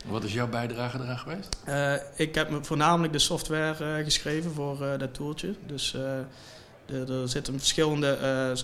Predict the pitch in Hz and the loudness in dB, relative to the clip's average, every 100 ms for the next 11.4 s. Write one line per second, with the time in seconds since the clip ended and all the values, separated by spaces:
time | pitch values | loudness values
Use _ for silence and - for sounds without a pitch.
0 | - - - - 165 156 165 160 - - | -8 -8 0 4 4 6 4 4 0 -8
1 | - - 135 151 147 175 170 160 - 165 | -20 -14 -2 -2 2 6 6 6 4 4
2 | 196 208 147 143 139 139 135 - 135 135 | 2 -2 -6 -4 0 0 0 -2 -2 -2
3 | 131 139 143 135 143 139 143 - 151 156 | -2 0 0 -2 0 0 2 2 0 0
4 | 156 147 143 139 135 135 131 127 127 123 | -2 0 0 2 0 0 0 0 0 0
5 | - 139 - 151 151 151 139 143 185 202 | -2 -2 -2 -2 -2 -2 0 0 -2 -4
6 | - - - 127 127 127 127 131 127 123 | -14 -20 -12 -4 -2 -2 -2 -6 -4 -2
7 | 147 139 135 127 - - - - 131 123 | 4 4 4 0 -8 -18 -20 -8 -4 -2
8 | 123 123 127 - - - 123 165 160 135 | 0 -2 -4 -8 -10 -6 -2 0 0 -2
9 | 143 123 123 - - 135 135 135 135 127 | 0 0 -2 -8 -12 -6 -4 -2 -2 -2
10 | 127 147 147 175 160 - 139 131 131 127 | -2 -2 0 0 0 0 -4 -2 -4 -2
11 | 151 160 170 | -2 2 0